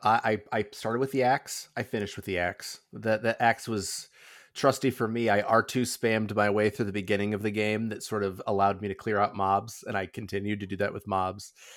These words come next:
Uh, less so with enemies, but I, I, I picked up the, um,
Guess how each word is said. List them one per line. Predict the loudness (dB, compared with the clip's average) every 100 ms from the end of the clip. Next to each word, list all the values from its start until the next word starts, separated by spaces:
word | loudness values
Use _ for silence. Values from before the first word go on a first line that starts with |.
| -20 -18 -2
Uh, | 0
less | 2 2
so | 4
with | 2 2
enemies, | 0 0 0 -2 -2
but | 0
I, | 2 4
I, | 4
I | 2
picked | 0 0 0
up | -2 -4
the, | -2 0
um, | 0 -2 -4 -8